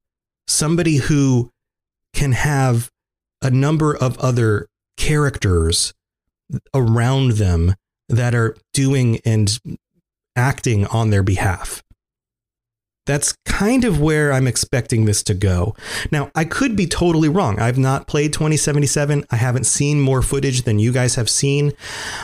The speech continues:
but I'm wondering if that's an option. Because if you march into that situation where you're busting into that room full of marauders, and you as a techie don't have the same heavy weapons build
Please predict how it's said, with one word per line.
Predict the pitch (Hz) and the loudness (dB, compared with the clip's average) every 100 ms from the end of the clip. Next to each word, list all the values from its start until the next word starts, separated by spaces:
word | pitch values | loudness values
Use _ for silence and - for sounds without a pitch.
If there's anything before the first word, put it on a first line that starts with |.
| - - | -14 -6
but | 143 139 - | -4 -4 -2
I'm | 123 120 123 | 0 2 2
wondering | 175 175 156 143 | 2 2 2 2
if | 127 | -2
that's | 131 120 - - - _ _ _ | -2 -2 -2 -4 -4 _ _ _
an | 120 107 | -2 0
option. | 104 98 - - 143 - _ - | 0 -2 -4 -6 -8 -10 _ -6
Because | 131 147 120 - - - | -4 -2 -2 -4 -8 -4
if | 156 160 | -4 0
you | 147 147 131 - _ - | 0 2 0 -2 _ -6
march | 131 131 185 220 | -2 0 0 0
into | 208 170 | 0 0
that | 135 120 | 0 -2
situation | 135 - 110 104 - 101 | -2 0 2 2 2 2
where | 101 | 2
you're | 107 101 - | 2 0 -2
busting | 147 147 143 123 | -2 -2 0 0
into | 117 110 | 0 0
that | 101 | 0
room | 98 107 107 95 - - - | 2 2 2 0 -2 -14 -8
full | - 123 | -2 0
of | 110 92 120 | 0 -2 0
marauders, | 113 107 107 101 95 117 - _ _ _ _ - | 0 2 2 2 2 0 -2 _ _ _ _ -2
and | 135 127 113 - _ | 0 2 -2 -6 _
you | 139 202 | -2 0
as | 175 135 | 2 0
a | |
techie | - 180 143 120 - 127 | -2 -4 -2 -4 -4 -6
don't | 117 165 202 | -2 -2 -2
have | - - 151 143 113 | -2 0 0 0 0
the | 120 | -2
same | - - 143 131 117 - _ _ | -2 0 0 0 -2 -6 _ _
heavy | - 165 151 | -6 -4 0
weapons | 117 120 120 113 104 | 0 0 0 0 0
build | 104 110 101 | 0 0 2